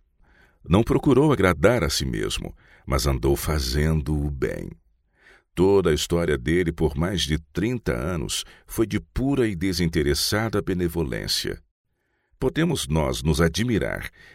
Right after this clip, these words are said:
de que as pessoas estivessem maravilhadas com seus ensinos? Ele as ensinava como quem tem autoridade e não como os escribas. Mateus sete, vinte e nove.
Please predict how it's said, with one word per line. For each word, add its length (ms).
de 140
que 100
as 140
pessoas 420
estivessem 580
maravilhadas 920
com 160
seus 280
ensinos? 640
Ele 260
as 140
ensinava 580
como 240
quem 180
tem 140
autoridade 960
e 60
não 420
como 200
os 100
escribas. 720
Mateus 540
sete, 400
vinte 240
e 60
nove. 460